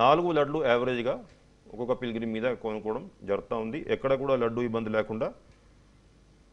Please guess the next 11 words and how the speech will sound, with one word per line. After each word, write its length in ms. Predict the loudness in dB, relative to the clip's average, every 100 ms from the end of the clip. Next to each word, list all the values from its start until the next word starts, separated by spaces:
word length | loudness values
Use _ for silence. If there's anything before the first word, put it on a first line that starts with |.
| -20 -8
సప్లై 300 | -6 -2 -2 -2
చేసుకోవడం 300 | -4 -4 -4
జరుగుతుంది. 320 | -4 -6 -14 -16 -20 -20 -20 -20 -20 _ -20 -20 -20 -20 -20 -20 -20 -20 -20 -20 -20 -20 -20 -20 _ -20 -20 -20 -20 -20 -20 -20 -20 -20 -20 -16 -2 -2
మిగతా 280 | 2 4 4 4 2
ఏదైతే 320 | 4 2 2 0
ఇప్పుడు 200 | 0 -4 -4 -6
మీకు 140 | -6 -4
తెలుసు, 240 | -4 -6 -14 -20 -20 -20 -20 -20 -20 -20 _ _ _ -10 -2
రోజువారీగా 520 | 0 2 2 2 2 0
తిరుపతి 340 | -4 -4 -4 -2
టౌన్లో 340 | -2 0 0